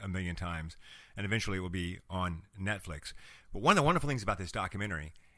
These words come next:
is the iconic photos from the Vietnam War, the, the photo of the, uh, um, <clears throat> Viet Cong,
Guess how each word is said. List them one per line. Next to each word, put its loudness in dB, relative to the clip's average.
is 0
the 2
iconic 2
photos 2
from 0
the -2
Vietnam -2
War, -4
the, -6
the -6
photo 0
of 0
the, -2
uh, -2
um, -4
<clears throat> 0
Viet 2
Cong, 2